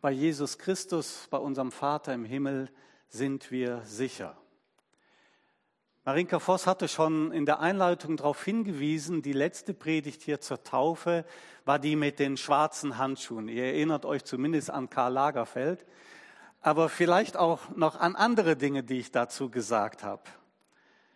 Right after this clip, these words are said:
Nämlich der Handschuh als das Symbol, als ein Bild dafür, dass Christus in dir ist. Der Handschuh,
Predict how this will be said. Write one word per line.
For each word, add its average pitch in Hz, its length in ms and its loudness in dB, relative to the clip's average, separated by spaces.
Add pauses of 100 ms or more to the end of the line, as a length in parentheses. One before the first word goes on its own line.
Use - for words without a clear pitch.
(520)
Nämlich 151 540 0
der 139 200 2
Handschuh 185 460 2
als 156 380 2
das 170 300 2
Symbol, 156 580 2
als 139 260 -2
ein 131 240 -2
Bild 170 340 0
dafür, 165 720 2 (480)
dass 143 300 0
Christus - 840 -2 (120)
in 151 560 0
dir 147 420 2
ist. - 600 -4
Der 120 160 -4
Handschuh, 175 580 -2